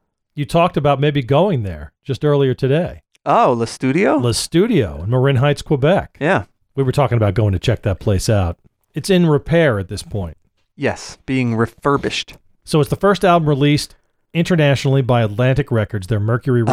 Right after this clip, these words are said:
Speaker 1: Records,
Speaker 2: yeah, yeah,
Speaker 1: their Mercury
Speaker 2: Atlantic.
Speaker 1: Records, uh, deal had expired, so they, uh,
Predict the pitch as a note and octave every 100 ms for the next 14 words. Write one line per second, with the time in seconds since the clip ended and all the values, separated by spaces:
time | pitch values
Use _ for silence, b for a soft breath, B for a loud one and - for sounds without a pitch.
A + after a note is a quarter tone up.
0 | C3+ D3+ D3+ E3+ F#3 C3+ A#2+ F3 D3 B2+
1 | B2+ C3+ D3 C3+ C3 B2+ C3 A2+ - -
2 | - B2+ A2 A2 A#2+ A#2 A2 G#2+ - -
3 | A#2+ G2+ G2 G#2 F#2+ - G#2 G#2 G2+ G2+